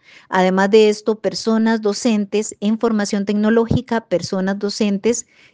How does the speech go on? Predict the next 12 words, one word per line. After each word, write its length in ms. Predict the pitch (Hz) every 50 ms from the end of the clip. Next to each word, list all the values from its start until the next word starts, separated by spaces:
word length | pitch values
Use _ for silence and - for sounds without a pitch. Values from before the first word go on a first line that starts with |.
| _ _
en 240 | 220 220 233 240 226
bibliotecología 1200 | 233 226 220 214 202 208 202 - 214 208 - - 214 214 220 220 - - 269 262 247 233 240 285 - _ _ _ _ _ _ _
y 380 | 262 269 302 330 349 - - _
además 680 | - 214 214 220 226 240 247 247 247 269 330 - - - _
s-, 200 | - - - - - _
personas 440 | - 202 190 - 220 220 226 226 214
directoras 800 | 226 254 247 254 247 - - 247 220 202 190 196 - - - _ _ -
de 420 | 190 175 190 214 220 220 220 - _
trece 280 | - 240 262 262 294
centros 420 | 262 - 247 214 196 220 226 - -
educativos 680 | 208 185 170 - 170 160 - 190 185 185 190 185 -
participantes, 1120 | _ _ 226 214 220 214 - - 170 - 165 165 - - 156 147 151 147 - - 160 - -